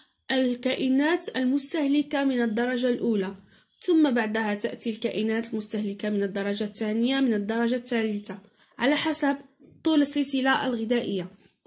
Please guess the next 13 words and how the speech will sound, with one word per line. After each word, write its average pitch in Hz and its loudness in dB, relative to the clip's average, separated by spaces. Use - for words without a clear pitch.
إذن 240 6
les 208 2
consommateurs 208 0
de 269 2
premier 269 2
ordre، - -4
المستهلكون 262 2
من 269 4
الدرجة 233 0
الأولى، 240 2
sont 285 0
des 233 2
animaux 240 4